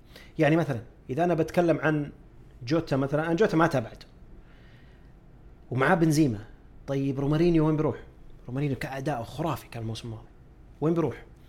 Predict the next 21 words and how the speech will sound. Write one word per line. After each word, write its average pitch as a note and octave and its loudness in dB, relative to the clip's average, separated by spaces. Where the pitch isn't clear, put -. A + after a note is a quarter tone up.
لنفترض E3+ 4
إنه D3 6
حمد C#3+ 2
الله C#3 4
يعني C3 -2
يمكنه C3 0
يغادر A#2 0
الفريق، A2 -6
تحس A3 2
إنه F3+ 4
في G#3+ 0
توليفة، F#3 6
وبجيك E3+ 4
فيها E3 2
سؤال F3 2
بعدين، C#3 0
لو D#3 -2
كذا E3 2
نقاش C3 0
بعدين، D#3 0
إنه، D3 -2